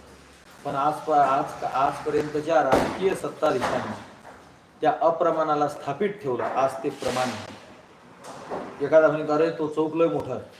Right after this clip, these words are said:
"काय औरंगजेब चौक इतका मोठा आहे का रे?" म्हणजे औरंगजेब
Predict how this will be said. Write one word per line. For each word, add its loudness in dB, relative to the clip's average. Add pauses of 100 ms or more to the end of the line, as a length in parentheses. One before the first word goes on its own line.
(360)
"काय -8
औरंगजेब -2
चौक -2
इतका -2
मोठा -8
आहे 2
का 2
रे?" 2 (560)
म्हणजे -6
औरंगजेब -2